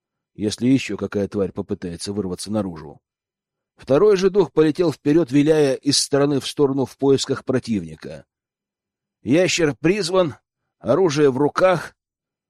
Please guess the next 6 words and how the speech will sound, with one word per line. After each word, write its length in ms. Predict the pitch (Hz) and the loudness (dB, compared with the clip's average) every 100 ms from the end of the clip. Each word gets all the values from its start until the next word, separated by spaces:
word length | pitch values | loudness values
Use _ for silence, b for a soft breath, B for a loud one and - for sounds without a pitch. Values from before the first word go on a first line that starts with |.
| _ | _
ну 160 | - 170 | -10 -2
и 180 | 196 123 | 2 2
раны 380 | 120 165 233 156 | 4 2 2 -2
уже 200 | 110 107 | -2 -4
перестали 460 | 107 104 - 104 | -4 -4 -2 -2
кровоточить. 720 | 104 117 117 98 87 76 - | 0 -2 -2 -4 -10 -14 -20